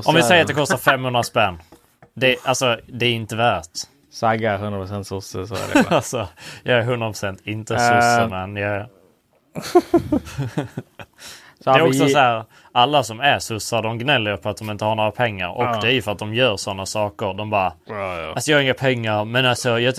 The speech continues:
Speaker 2: jag orkar inte cykla hem, så jag tar en taxi för en tusenlapp istället." Och så bara, "Wonder why you have no money."
Speaker 1: Ja.
Speaker 2: <laughs>
Speaker 1: Vi har ju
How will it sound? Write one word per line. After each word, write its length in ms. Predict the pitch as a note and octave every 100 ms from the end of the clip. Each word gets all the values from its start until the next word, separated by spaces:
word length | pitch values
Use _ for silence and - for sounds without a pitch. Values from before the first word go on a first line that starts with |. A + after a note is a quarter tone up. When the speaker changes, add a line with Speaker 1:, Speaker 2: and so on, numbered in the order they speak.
| -
Speaker 2:
jag 220 | C#3+ C#3+
orkar 180 | A#2+ C#3
inte 140 | A#2+
cykla 320 | - B2 -
hem, 280 | A#2 A#2+ G#2+
så 80 | G#2
jag 60 | A2+
tar 100 | A2+
en 60 |
taxi 360 | G#2 A2+ - G#2+
för 100 | G#2
en 80 | G2+
tusenlapp 540 | A2 G#2 - G#2 F#2+
istället." 540 | G2+ - G#2 G2+ F2 -
Och 120 | G2+
så 160 | G#2 F#2+
bara, 220 | F#2+ F#2+
"Wonder 340 | A#2 B2+ A2 G#2+ G#2+
why 80 | G#2
you 160 | G2 G2
have 200 | G#2 G2+
no 280 | G2 F#2+ G2
money." 360 | G2+ G2+ F#2+ A2
Speaker 1:
Ja. 280 | A2 G2 F#2 - - - G#3+ - - F3 C3+ C#3+ D3 D#3 C#3+ - C#3 C3+ C3 B2+ C3+
Speaker 2:
<laughs> 40 |
Speaker 1:
Vi 120 | C3
har 260 | D3 C#3+ C3+
ju 680 | C3 C#3 D3 C#3+ C#3 C3+